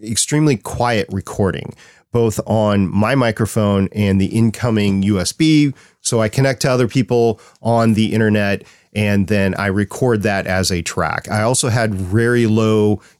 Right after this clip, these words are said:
gain on my soundboard on a number of ways to put it in, Bluetooth, via the, the,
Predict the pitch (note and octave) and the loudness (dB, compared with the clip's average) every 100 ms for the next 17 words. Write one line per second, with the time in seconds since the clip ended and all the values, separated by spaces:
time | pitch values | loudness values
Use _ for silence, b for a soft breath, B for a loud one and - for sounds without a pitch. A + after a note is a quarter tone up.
0 | G#2 F#2+ A2+ G#2+ G#2 F#2+ - G2 F#2 F2+ | -6 -2 0 0 0 0 0 -2 0 -2
1 | F2 - G2+ F#2 F2+ E2 - A2 G#2 F2 | -4 -4 -2 0 -2 -2 -2 0 0 0
2 | F2 E2 E2 - F#2+ F#2+ F#2+ - G#2+ A2 | -4 -4 -4 -4 -2 -2 -2 0 2 2
3 | C#3+ C3+ G#2 F#2 F2+ E2+ E2 - B B | 2 0 0 -2 -2 -2 -2 -4 B B
4 | - G#2+ A#2 G2+ F#2 F#2+ F#2 F#2 - _ | -8 -4 0 0 2 2 0 -2 -6 _
5 | _ B2 C#3+ - C#3 A#2 A2+ G#2 - B | _ 0 2 0 2 4 2 0 -8 B
6 | B B F2 A#2 A2 G2+ F#2+ F#2 G#2+ G#2 | B B -2 2 2 2 0 -2 -2 0
7 | G2+ F#2+ F2+ F2 - _ _ _ _ _ | 2 2 0 -4 -8 _ _ _ _ _
8 | _ - A#2 F#2+ F#2 F2+ F2 B2 - | _ -10 -4 -2 -2 -4 -8 -12 -16